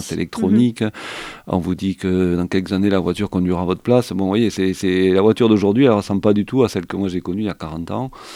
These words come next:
Speaker 2: Ben, moi, quand j'achète, euh, par exemple, la dernière presse numérique que nous avons achetée, euh, elle est capable de faire des catalogues toute seule. C'est-à-dire que, euh, elle imprime, elle plie,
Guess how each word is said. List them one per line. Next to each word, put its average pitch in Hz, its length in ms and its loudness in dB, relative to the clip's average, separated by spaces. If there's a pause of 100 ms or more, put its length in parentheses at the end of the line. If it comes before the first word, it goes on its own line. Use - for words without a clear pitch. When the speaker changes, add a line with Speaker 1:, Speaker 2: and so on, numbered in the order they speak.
(460)
Speaker 2:
Ben, 87 300 -2
moi, 95 180 -2
quand 95 140 -4
j'achète, 95 400 -4
euh, 90 380 0
par 87 180 -4
exemple, 98 240 -2
la 87 80 0
dernière 92 320 -2
presse 101 200 -2
numérique 95 440 -2
que - 100 -8
nous 90 200 -4
avons 85 200 -4
achetée, 127 400 -2
euh, 90 200 -2 (500)
elle - 100 -2
est 92 60 2
capable 107 340 0
de 95 80 -2
faire 104 260 -2
des 92 120 0
catalogues 90 520 0
toute - 220 -4
seule. 131 240 4
C'est-à-dire 90 440 -6
que, 92 100 -6
euh, 87 440 -2
elle 85 120 -2
imprime, 127 440 -2
elle 92 140 2
plie, 143 480 0